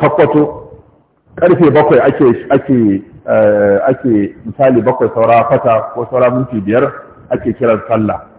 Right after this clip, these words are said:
To sai aka kira sallah yanzu ina airport.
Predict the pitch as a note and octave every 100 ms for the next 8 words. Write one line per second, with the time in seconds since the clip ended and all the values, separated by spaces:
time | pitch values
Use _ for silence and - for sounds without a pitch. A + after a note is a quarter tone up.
0 | _ _ - - - - - A#2 C#3 E3
1 | E3 G#3 - D3 D3 D3 D3+ D3 C3+ A#2
2 | A2 A#2 B2+ - - D#3+ C#3+ C#3 C#3 A#2
3 | -